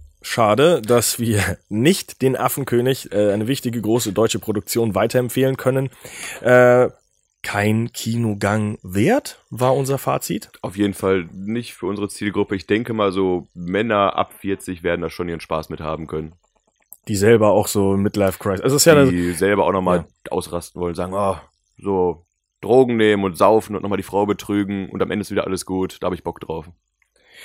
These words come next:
Speaker 1: Ja, wir kommen jetzt aber auch zu dem größeren, wichtigeren, äh, Start diese Woche, der aber vielleicht, ja, also für mich zumindest, ich habe den anderen nicht gesehen,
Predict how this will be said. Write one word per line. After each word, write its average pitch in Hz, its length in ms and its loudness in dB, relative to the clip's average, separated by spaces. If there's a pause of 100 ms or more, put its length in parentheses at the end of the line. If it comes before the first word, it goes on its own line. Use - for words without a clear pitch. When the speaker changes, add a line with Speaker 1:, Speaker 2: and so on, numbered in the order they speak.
(360)
Speaker 1:
Ja, 92 300 -4
wir 90 60 -6
kommen 123 220 -4
jetzt 117 140 -2
aber 107 200 0
auch 104 200 -2
zu - 140 -10
dem 101 300 -6 (340)
größeren, 127 1000 -2
wichtigeren, 175 640 -4
äh, 170 300 0
Start 180 400 -4
diese 165 200 -6
Woche, 190 340 -4 (800)
der 131 340 -2
aber 117 420 -2
vielleicht, 110 680 -4 (800)
ja, 113 340 0 (280)
also 120 200 -6
für - 140 -8
mich 156 260 -2
zumindest, 156 320 -4
ich 120 60 -6
habe 110 100 -2
den 101 60 -2
anderen 98 180 -8
nicht 92 120 -12
gesehen, 113 280 -8